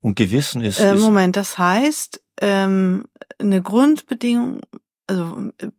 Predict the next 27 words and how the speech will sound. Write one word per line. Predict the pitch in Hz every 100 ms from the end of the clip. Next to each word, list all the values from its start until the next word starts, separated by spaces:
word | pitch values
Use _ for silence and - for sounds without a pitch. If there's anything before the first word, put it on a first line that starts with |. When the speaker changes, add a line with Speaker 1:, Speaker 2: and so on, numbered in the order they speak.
| -
Speaker 2:
definier | 190 208 208
mal, | 202 190 185
was | 185 -
du | 190
mit | 180
Gewissen | 175 185 - 208
meinst. | 196 226 262 190
Also | 180
jetzt | 190 -
nicht | 214 -
gutes | 226 214 208
oder | 196 185
schlechtes | - 202 220 -
Gewissen, | 196 202 - 202
was | 190 196
meinst | 190 190 196
du |
mit | 185 185
Gewissen? | 175 185 180 233 277
Speaker 1:
Ge-, | - 123
Gewissen | 107 143 - 135
ist | 120
nicht | 147 -
ein | 131
moralischer | 117 107 117 113 113
Kodex, | - 143 143 85 - -
äh, | -